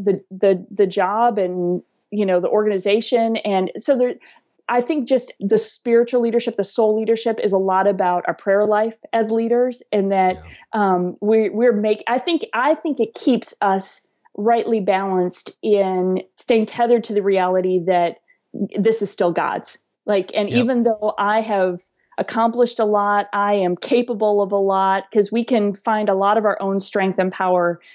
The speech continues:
Speaker 1: You know, the more leadership we've had, the more experiences we've had, the more we can just be kind of comfortable in doing it in our own power. And I think that part of the dimen-,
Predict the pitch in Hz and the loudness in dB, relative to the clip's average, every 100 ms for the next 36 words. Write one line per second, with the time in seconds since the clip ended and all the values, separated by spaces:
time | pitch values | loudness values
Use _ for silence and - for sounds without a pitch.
0 | _ 214 185 196 202 208 202 202 202 220 | _ 0 2 2 2 2 2 0 0 -2
1 | 208 202 196 202 190 190 185 175 - 240 | 0 -2 -2 -2 0 0 0 -2 -4 2
2 | 240 233 233 220 214 202 - 208 196 196 | 2 2 -2 0 0 -2 -2 0 2 -2
3 | - - _ 226 202 214 214 208 208 208 | -6 -20 _ -4 0 2 2 0 -4 -2
4 | 202 202 202 202 190 - 233 226 202 196 | -2 -2 -4 -2 -2 0 -2 0 0 0
5 | 190 202 196 185 180 175 - 190 185 - | 2 2 2 0 0 0 2 0 0 -2
6 | 185 175 175 180 - 202 196 208 175 214 | 0 0 0 -2 0 -2 -2 -4 -2 -2
7 | - - 220 202 180 185 185 180 | -4 -2 0 2 0 0 0 0